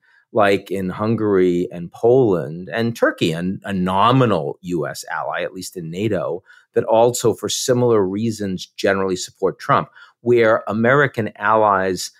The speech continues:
that support multilateralism, rule of law, care about, you know, the, the, the deep shared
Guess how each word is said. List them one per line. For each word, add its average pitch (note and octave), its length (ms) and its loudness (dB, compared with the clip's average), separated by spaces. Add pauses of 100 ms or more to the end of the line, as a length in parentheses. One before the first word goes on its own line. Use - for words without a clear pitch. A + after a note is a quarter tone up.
(180)
that - 180 -2
support - 680 0
multilateralism, F#2+ 1500 -2 (260)
rule F#2 400 -2
of E2 160 -4
law, G2 640 0 (440)
care A#2 840 2
about, F2 540 0
you F#2+ 100 -4
know, E2 420 -4
the, E2+ 420 -6
the, F#2 180 -6 (120)
the F#2+ 120 -4 (160)
deep A#2 300 -2 (320)
shared A#2+ 580 2